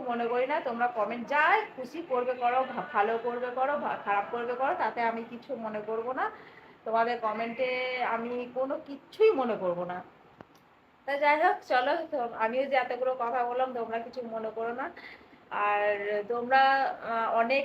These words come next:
সাপোর্টই করছো, খারাপ মানে কমেন্ট করো, ভালোই করো, উম, তোমাদের সাপোর্টেই আমি এগোচ্ছি, আরও এগোবো জানি। আর এটুকুই যে মানে চেষ্টা করে যাচ্ছি যে আরো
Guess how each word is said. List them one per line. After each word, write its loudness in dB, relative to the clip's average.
সাপোর্টই 0
করছো, 2
খারাপ 4
মানে 0
কমেন্ট -2
করো, 2
ভালোই 0
করো, 2
উম, -4
তোমাদের 0
সাপোর্টেই -4
আমি -2
এগোচ্ছি, -2
আরও 0
এগোবো 0
জানি। -2
আর -8
এটুকুই -4
যে -4
মানে -2
চেষ্টা -6
করে -2
যাচ্ছি -4
যে -4
আরো 2